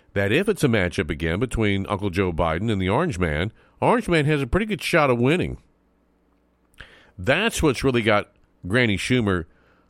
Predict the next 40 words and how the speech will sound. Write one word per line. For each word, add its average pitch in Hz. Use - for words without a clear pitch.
um, 87
uh, 90
been 95
up. 104
That's 131
really 123
what's, 98
what's 104
sticking 104
in 90
his 139
craw. 73
Because 104
this 110
might 160
have 113
people 110
thinking, 113
"Well, 120
wait 156
a 104
minute. 62
Yeah, 127
this 139
was 113
sort 135
of 107
ridiculous, 98
but 98
it 90
wasn't 95
as 82
bad 107
as 90
we've 95
been 85
told 170
it 120
was, 69
maybe." 73